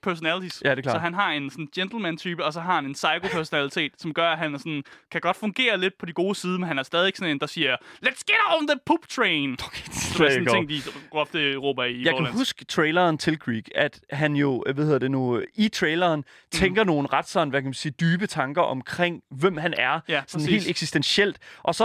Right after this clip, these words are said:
Speaker 2: hvad hedder det nu sige, "Don't say something stupid." Og så siger han jo så, "All aboard the poop train," ikke? Og så er det, så
Speaker 1: Mm.
Speaker 2: han,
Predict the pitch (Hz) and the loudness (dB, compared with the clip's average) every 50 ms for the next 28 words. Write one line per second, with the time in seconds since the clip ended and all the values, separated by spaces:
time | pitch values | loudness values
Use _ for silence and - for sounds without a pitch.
0 | 208 175 - 160 165 160 165 156 151 143 156 143 - - - 147 147 151 - - | 4 2 2 0 0 2 2 2 0 0 -2 -4 -2 2 2 2 2 2 0 0
1 | - 139 139 - - 135 123 - 120 117 - - - - 151 160 160 - 147 117 | 2 2 2 2 0 -2 -2 -2 -4 -4 -2 -2 0 2 2 2 2 2 0 0
2 | - - 143 - 170 156 - - 165 165 165 165 151 135 131 - - 147 143 - | 0 -2 -4 -2 -4 -4 0 2 4 4 4 4 2 0 0 2 2 2 2 2
3 | - - - - _ - - 214 226 247 254 262 254 - 269 277 302 320 - - | -4 -20 -20 -20 _ 0 2 6 6 6 6 6 4 4 6 6 6 4 4 2
4 | 330 - - - 254 226 - - - - 214 190 165 156 143 131 127 139 175 175 | 0 0 4 4 4 4 2 0 0 2 4 4 4 4 2 2 2 2 0 0
5 | - - 151 - 185 170 165 - - - - - - - - 156 156 156 - - | 0 -2 0 2 2 2 2 0 -2 -10 -20 -20 -6 0 2 4 4 2 2 0
6 | 151 160 156 | -2 -2 -2